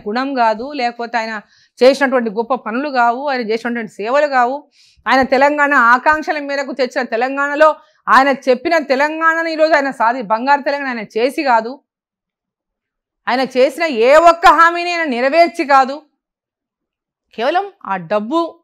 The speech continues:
ఆ డబ్బును చూసుకొని ఆ బలుపు, వాపు, గెలుస్తామనేటటువంటి ఆ ధీమా, పోలీసులను పెట్టించి డబ్బులు పంచిస్తారు వీళ్ళు. పోలీసులు అందరూ కూడా ఎన్నికల సమయంలో వాళ్ళే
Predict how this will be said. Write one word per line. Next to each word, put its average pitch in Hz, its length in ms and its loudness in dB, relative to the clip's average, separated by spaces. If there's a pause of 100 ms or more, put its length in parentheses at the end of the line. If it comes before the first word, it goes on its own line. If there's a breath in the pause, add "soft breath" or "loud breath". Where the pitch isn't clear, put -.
(360)
ఆ 190 40 -10
డబ్బును 196 500 -6
చూసుకొని 277 400 -8 (840)
ఆ 190 60 -2 (160)
బలుపు, 247 720 -2
వాపు, 254 340 4 (240)
గెలుస్తామనేటటువంటి 233 920 -6
ఆ 202 100 0 (160)
ధీమా, 269 300 -2 (580 soft breath)
పోలీసులను 285 520 0
పెట్టించి 277 440 -6
డబ్బులు 240 220 -4
పంచిస్తారు 294 580 -4
వీళ్ళు. 320 180 -12 (720)
పోలీసులు 294 440 2
అందరూ 302 300 0
కూడా 277 200 0 (1600)
ఎన్నికల 302 320 -2
సమయంలో 302 560 -6 (920)
వాళ్ళే 311 240 2